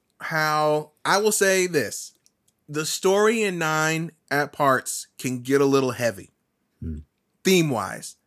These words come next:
Speaker 1: So I'm interested to see how they're going to, are they going to respect the intelligence of the audience? Because apparently it's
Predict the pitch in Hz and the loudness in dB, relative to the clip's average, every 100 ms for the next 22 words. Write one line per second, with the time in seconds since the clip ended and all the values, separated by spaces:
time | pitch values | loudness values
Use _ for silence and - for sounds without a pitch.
0 | _ _ _ _ _ _ - - 175 156 | _ _ _ _ _ _ -12 -4 0 2
1 | 156 151 - 131 143 127 160 170 185 - | 4 2 0 -4 -4 -4 -6 -4 -6 -4
2 | 190 170 - 185 185 165 151 139 139 123 | -4 -4 -4 -4 -6 -2 -2 0 -2 -2
3 | 135 147 156 147 156 143 135 143 151 156 | -2 0 -2 -4 -4 0 0 0 -2 -2
4 | 151 - 120 110 - 180 185 175 170 165 | -4 -6 -6 -6 -2 -2 -2 -6 -6 -6
5 | 175 170 165 165 160 - - 147 151 139 | -2 -2 -2 -4 -6 -6 -2 0 0 -2
6 | 147 - 139 151 156 156 139 135 147 131 | -6 -2 0 0 0 -4 -4 0 0 0
7 | 127 185 185 170 143 135 | -2 -2 -2 -2 -2 -2